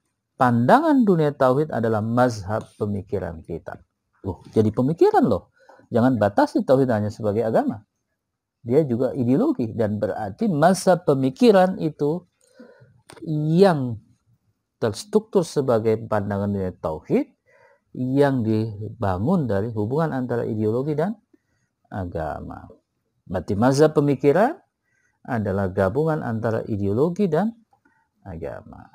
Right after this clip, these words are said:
Apa hasilnya? Itu tauhid. Tauhid itu berarti dua,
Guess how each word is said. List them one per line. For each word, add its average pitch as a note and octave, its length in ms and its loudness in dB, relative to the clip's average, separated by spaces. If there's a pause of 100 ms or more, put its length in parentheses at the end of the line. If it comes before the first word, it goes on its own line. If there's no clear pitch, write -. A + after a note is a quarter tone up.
(460)
Apa G3 520 0
hasilnya? A#3+ 680 4 (600)
Itu A#2 280 -8
tauhid. - 600 -10
Tauhid C#3+ 400 2
itu B3 240 -2
berarti G#3 320 4
dua, G#3 400 6